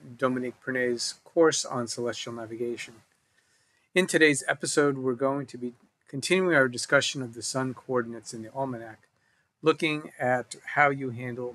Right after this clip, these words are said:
minutes and seconds of time, 'cause most likely you're not gonna be taking your sight exactly at an hour mark <clears throat> for zero minutes, zero seconds. So obviously it's gonna involve some interpolation, but the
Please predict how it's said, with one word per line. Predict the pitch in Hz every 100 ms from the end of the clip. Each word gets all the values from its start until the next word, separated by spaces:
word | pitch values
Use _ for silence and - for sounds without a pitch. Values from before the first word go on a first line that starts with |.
| 127
minutes | 127 127 -
and | 120 110
seconds | 117 117 107
of | 107
time, | - 123 107 101 101 _ _ _
'cause | - 165 185
most | 160 147
likely | 127 - 127
you're | 135
not | 131 139 160
gonna | 160
be | 139
taking | - 135 131 123
your | 117
sight | 113 - 127 123 - _ _
exactly | 160 135 127 120 135 120 131 _ -
at | 123 - _ _ _ _ _ _ -
an | 175 156
hour | 156 151
mark | 139 139 135 131 - _
<clears throat> | 208 175 135 110 _ _ _ _ _ _
for | 127 120
zero | 120 127 117
minutes, | 117 107 -
zero | 107 104
seconds. | - 113 _ _ -
So | - 151 110 - _ _ _ _ _ _ _ -
obviously | 131 147 139
it's | 127 -
gonna | 139 127 110 _ _
involve | 123 123 120
some | - 120
interpolation, | 110 131 127 127 165 160 196 175 - 131
but | 120 117 -
the | 131 123